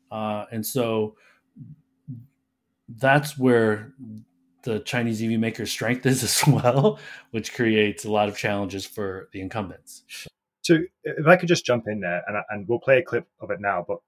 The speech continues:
Speaker 2: I think there's an acknowledgement on Labour's side that the government will need to act on some level here to either work with or subsidize British companies or, or, or, or to try and level out,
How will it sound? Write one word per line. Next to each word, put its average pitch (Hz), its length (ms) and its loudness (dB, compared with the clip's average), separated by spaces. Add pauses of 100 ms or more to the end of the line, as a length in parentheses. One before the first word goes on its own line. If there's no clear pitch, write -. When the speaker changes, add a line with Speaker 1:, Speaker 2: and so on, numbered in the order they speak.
(160)
Speaker 2:
I 113 60 -4
think 170 200 2
there's 160 160 6
an 147 40 0
acknowledgement 120 580 2
on 95 180 -6
Labour's 92 340 -2
side 90 300 -2 (100)
that 85 380 -6 (100)
the 110 80 -8
government 104 440 -2
will 98 100 -8
need 98 300 -10 (100)
to 92 160 -12 (100)
act - 420 0
on 101 140 -8
some 110 260 -4
level 92 320 -10
here 92 140 -8 (160)
to 87 260 -12 (340)
either 101 180 -2
work 107 380 2
with 101 200 -6
or 90 120 -6
subsidize 95 840 -6 (100)
British 95 380 -6
companies - 500 -14
or, 165 80 -12
or, 127 220 -2
or, 127 200 2
or 117 320 2
to - 100 -18
try 127 240 0
and 110 180 0
level 104 260 2
out, 92 240 2